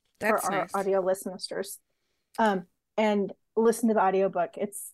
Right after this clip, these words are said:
Speaker 2: what, Ava
Speaker 1: Erickson?
Speaker 2: What's her last name? Erickson and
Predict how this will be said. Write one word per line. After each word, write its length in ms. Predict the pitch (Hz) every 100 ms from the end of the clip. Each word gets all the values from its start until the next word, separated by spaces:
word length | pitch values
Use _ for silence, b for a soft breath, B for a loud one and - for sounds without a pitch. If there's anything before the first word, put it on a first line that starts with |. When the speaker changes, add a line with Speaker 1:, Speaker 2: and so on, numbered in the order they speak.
| -
Speaker 2:
what, 300 | 196 185 -
Ava 720 | 214 220 214 208 202 202 214 - _ _ _ _ _ _ _ _ _ _ _ _ -
Speaker 1:
Erickson? 380 | 196 214 220 233
Speaker 2:
What's 60 |
her 40 | 220
last 200 | 202 240
name? 100 | 208 -
Erickson 640 | 226 226 247 - 269 269 - -
and 500 | 214 202 196 190